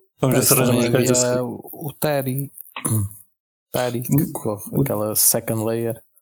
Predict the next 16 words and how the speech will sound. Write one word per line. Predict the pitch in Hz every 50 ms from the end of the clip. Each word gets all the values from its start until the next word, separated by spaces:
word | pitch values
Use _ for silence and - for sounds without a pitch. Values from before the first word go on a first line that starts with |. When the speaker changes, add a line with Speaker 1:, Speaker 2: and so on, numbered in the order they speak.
| _ _ _ _ _ _ - - _
Speaker 1:
Mas | - 135 139 139
ainda | 143 143 139 131
não, | 127 127 -
não | 135 131 127 127 123
está | 117 127 123
deployed | 117 117 113 - 120 117 113 110 - - -
lá | 131 120
para | - 110 107 120
Speaker 2:
Tem | 117 117
Speaker 1:
dois | 117 117 117 117
mil |
e | 113 107 107
vinte | 110 107
e | -
cinco. | - 117 110
Speaker 2:
testnet. | - - _